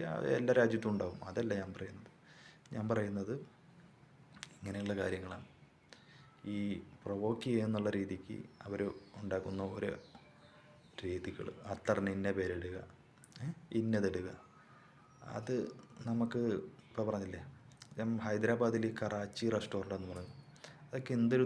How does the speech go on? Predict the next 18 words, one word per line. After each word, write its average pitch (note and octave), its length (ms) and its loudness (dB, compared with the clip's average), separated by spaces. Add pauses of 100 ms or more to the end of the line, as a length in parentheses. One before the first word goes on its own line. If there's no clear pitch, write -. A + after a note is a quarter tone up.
ദുരന്തമാണല്ലേ, G2 680 2
ഒന്ന് G#2+ 160 -4
ആലോചിച്ച് G2 260 -2
നോക്കി. F#2 240 -8 (1160)
നമ്മുടെ A#2+ 240 2 (140)
ഏറ്റവും A#2+ 480 2 (1500)
ഇതായിട്ട് G#2+ 400 0
നിൽക്കുന്ന G2 380 -2 (280)
ഒരു - 240 -14 (100)
സ്ഥലത്ത് F#2+ 520 -6 (360)
അവരുടെ A2+ 400 0 (340)
ക്യാപിറ്റലായിട്ട് G2 640 -2
അല്ലെ G2 200 -2
അവരുടെ G2 300 -2
ഒരു G2+ 220 -2
മെയിൻ G2 160 -2
സിറ്റിയുടെ G2+ 440 -4
പേര് G2 340 -2